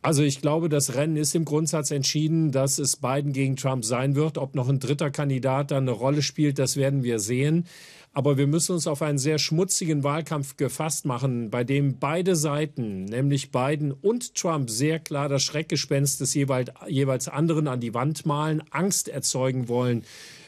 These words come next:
wenn Biden gewählt würde oder wenn Trump gewählt würde. Und das wird sehr schmutzig werden. Und am Ende könnte es eben im November zu einer sehr knappen Wahl hier in den U S A kommen.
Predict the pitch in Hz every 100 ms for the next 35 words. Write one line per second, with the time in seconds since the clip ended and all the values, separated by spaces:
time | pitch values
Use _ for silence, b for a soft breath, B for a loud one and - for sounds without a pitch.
0 | - 120 143 143 139 - 131 160 165 147
1 | 151 151 139 139 139 139 139 139 139 139
2 | 139 131 131 - 143 143 143 127 127 113
3 | 127 127 131 127 123 131 131 139 147 160
4 | 143 156 170 - 156 139 139 147 151 143
5 | 135 143 143 147 143 156 160 156 - 147
6 | 135 135 131 120 127 135 135 B B B
7 | B - 127 123 110 127 123 - 127 127
8 | 110 110 110 107 110 104 101 104 101 98
9 | 107 92 - 85 82